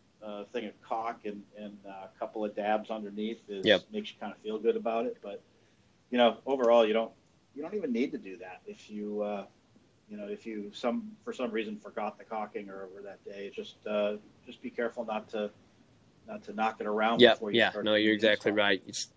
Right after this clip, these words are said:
Speaker 2: a lot of times you don't have to, and there, people don't realize how sturdy those things are. You know, once you get 'em folded and, and, and made correctly, when you set 'em down, they, they stay pretty well stuck. So let's talk about, uh,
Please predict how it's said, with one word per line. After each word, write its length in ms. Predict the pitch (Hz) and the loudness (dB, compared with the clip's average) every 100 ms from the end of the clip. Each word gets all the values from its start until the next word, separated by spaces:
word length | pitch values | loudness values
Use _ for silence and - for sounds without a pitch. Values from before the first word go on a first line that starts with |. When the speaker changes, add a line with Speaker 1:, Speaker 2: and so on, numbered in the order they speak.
| - | -4
Speaker 2:
a 40 | 107 | 2
lot 180 | 104 107 | 4 4
of 60 | |
times 220 | 113 104 | 4 0
you 60 | 104 | 0
don't 220 | 101 92 | 0 0
have 200 | 101 101 | -2 0
to, 180 | - 104 | 2 4
and 100 | 110 | 6
there, 220 | 139 143 | 6 6
people 260 | - 190 185 | 6 8 10
don't 100 | 151 | 10
realize 280 | 143 135 104 | 10 8 6
how 180 | 131 117 | 2 2
sturdy 360 | - 117 120 | 4 6 6
those 220 | 107 104 - | 6 2 2
things 240 | 104 95 | 0 0
are. 240 | 98 90 80 | 0 0 -2
You 120 | 98 | -2
know, 120 | 95 | 2
once 320 | 110 131 - | 2 2 4
you 240 | 131 131 113 | 8 8 10
get 180 | 127 | 8
'em 100 | 120 | 8
folded 520 | - 120 117 120 117 107 | 10 12 12 12 10 8
and, 80 | 92 | 0
and, 200 | 98 87 | -4 -4
and 260 | 107 95 104 | -6 0 8
made 260 | 110 110 | 10 10
correctly, 420 | - 104 107 - 101 | 6 6 6 4 -2
when 140 | 101 | 0
you 80 | 113 | 2
set 200 | - 110 | 4 4
'em 120 | 104 | 4
down, 240 | 107 101 | 0 2
they, 180 | 104 113 - | 2 2 2
they 160 | 101 120 | -2 0
stay 440 | - 120 123 113 - _ _ _ _ _ _ _ _ _ _ | 2 4 6 4 -4 _ _ _ _ _ _ _ _ _ _
pretty 240 | - 123 110 | -2 2 6
well 200 | 113 101 | 8 8
stuck. 460 | - 113 95 - - _ _ _ _ _ - _ _ _ - _ _ _ - - - - - - _ | 6 4 4 2 -20 _ _ _ _ _ -20 _ _ _ -20 _ _ _ -10 -10 -12 -20 -20 -20 _
So 160 | - 123 | 4 12
let's 240 | 160 - - | 12 12 8
talk 300 | 185 165 160 | 10 8 6
about, 580 | 131 127 127 110 - 143 | 8 8 8 4 0 0
uh, 320 | 127 113 | 2 2